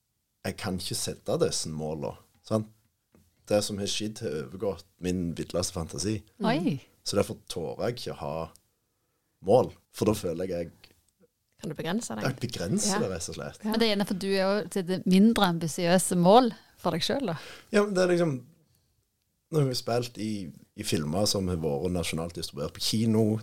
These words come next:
Speaker 1: T V-serier, eh, reist hver og rundt på filmfestivaler med det jeg har spilt i.
Speaker 2: Ja.
Speaker 1: Eh, det er så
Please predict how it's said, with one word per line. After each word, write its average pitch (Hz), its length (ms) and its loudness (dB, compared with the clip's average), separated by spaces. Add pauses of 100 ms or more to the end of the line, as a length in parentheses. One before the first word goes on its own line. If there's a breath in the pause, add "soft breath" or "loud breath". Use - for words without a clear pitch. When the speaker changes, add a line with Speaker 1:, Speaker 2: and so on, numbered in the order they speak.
Speaker 1:
T 78 200 0
V-serier, 90 680 0 (380 soft breath)
eh, 80 220 -2 (260)
reist 90 280 -2
hver 87 160 -6
og 82 160 -8
rundt 92 200 -10
på 82 100 -10
filmfestivaler 82 840 -2
med 78 240 -2
det 73 160 -6
jeg 73 120 -8
har 69 140 -10
spilt 90 380 -10
i. 87 120 0 (380 loud breath)
Speaker 2:
Ja. 214 180 -14
Speaker 1:
Eh, 87 280 -8 (680)
det 87 80 -2
er 82 80 -2
så - 160 -6